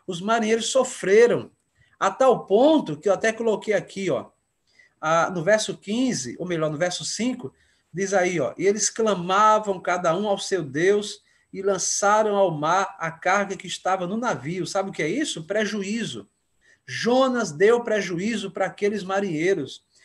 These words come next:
Eles tiveram que se desfazer dos seus bens, achando que fazendo isso a tempestade iria passar.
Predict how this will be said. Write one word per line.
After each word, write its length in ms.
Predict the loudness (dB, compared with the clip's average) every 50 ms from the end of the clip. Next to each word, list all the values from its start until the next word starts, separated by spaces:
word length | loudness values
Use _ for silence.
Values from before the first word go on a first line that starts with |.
| -20 _ _
Eles 260 | -2 -2 0 0 -2
tiveram 340 | -6 -6 -2 0 0 0 0
que 140 | -4 -4 -6
se 140 | -6 -6 -6
desfazer 500 | -4 -4 -4 -2 -2 -2 -2 -2 -2 -4
dos 180 | -4 -4 -4
seus 280 | -2 -2 -2 -4 -4 -8
bens, 640 | -8 -6 -4 -2 -2 0 -2 -2 -4 -6 -8 -12 _ _ _ _ _ _ _ _ _ _ _ -2
achando 480 | -2 0 0 0 -2 -2 -2 -2 -4
que 100 | -6 -8
fazendo 500 | -6 -2 -2 -2 0 0 -4 -2 -2 -2
isso 440 | 0 0 0 -2 -2 -6 -8 -10 -12 _ _ _ _ _ -4
a 140 | -4 -4
tempestade 640 | -2 -2 -4 -2 -2 -4 -4 -4 -2 -2 -2 0 0
iria 220 | -2 -2 -2 -2 -2
passar. 640 | -2 -6 -4 -4 -4 -2 0 0 -2 -2 -4 -10